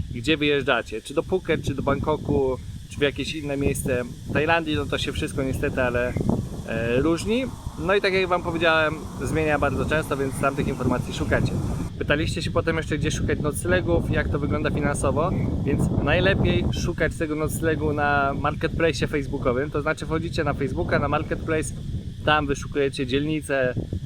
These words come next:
miejsce i obszar, w jakim chcecie po prostu tego mieszkania albo domu szukać.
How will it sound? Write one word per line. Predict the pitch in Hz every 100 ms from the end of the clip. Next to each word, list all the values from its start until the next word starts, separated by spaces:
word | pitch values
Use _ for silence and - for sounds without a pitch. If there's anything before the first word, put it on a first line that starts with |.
| -
miejsce | 127 147 143 - 131 123
i | 135 135 135
obszar, | 143 - 143
w | 123
jakim | 131 135
chcecie | - 131
po |
prostu | 135 127 135
tego | 135 135
mieszkania | 139 - 147 135 127
albo | 123 123
domu | 123 135 131
szukać. | 127 156 202 226